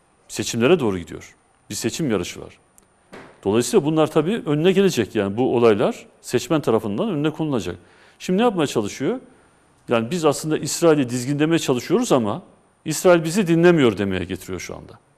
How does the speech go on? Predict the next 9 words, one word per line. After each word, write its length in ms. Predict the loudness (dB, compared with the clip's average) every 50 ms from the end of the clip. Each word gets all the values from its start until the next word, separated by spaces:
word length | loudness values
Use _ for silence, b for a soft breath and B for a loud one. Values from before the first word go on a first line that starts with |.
| _ -8
Yani 100 | -6 -2
topu 200 | 0 0 0 2
taca 280 | 2 2 4 6 6
atmaya 220 | 4 4 2 -2 -4
çalışıyor. 400 | -4 -6 -8 -10 -12 -16 -20 -20 -20 _ _ _ b b b b b b b b b b b b 0
Sonra 200 | 2 4 4 4
da 80 | 4
birkaç, 340 | 2 4 4 4 4 4 2
hani 200 | 2 2 2